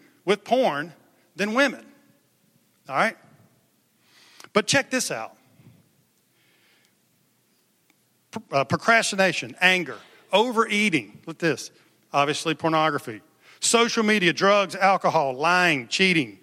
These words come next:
inappropriate relationships, anger. These were just a few of the topics that they,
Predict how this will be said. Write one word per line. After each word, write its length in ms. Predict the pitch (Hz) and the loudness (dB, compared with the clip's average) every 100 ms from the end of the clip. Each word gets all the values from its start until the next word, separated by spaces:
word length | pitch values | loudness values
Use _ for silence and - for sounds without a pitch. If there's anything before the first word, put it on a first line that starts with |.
| _ _ - - - | _ _ -20 -20 -2
inappropriate 600 | 180 185 190 196 190 175 | -2 0 2 2 2 0
relationships, 800 | 160 165 185 - 151 - 143 - - | 0 2 2 0 -4 -4 -4 -6 -4
anger. 580 | 175 185 208 202 156 123 - - | 2 2 2 0 0 -2 -6 -4
These 300 | 170 262 214 | -2 0 0
were 100 | 240 | -4
just 300 | 170 185 - - | -2 -4 -4 -10
a 80 | |
few 580 | 143 - 226 247 202 190 131 - | -10 -10 -4 -2 0 -2 -8 -6
of 180 | 175 156 | -2 -2
the 80 | 156 | -6
topics 680 | - 233 214 156 139 - - - _ | -4 0 0 0 -6 -8 -12 -16 _
that 180 | 160 156 | -4 0
they, 280 | 160 151 | 2 0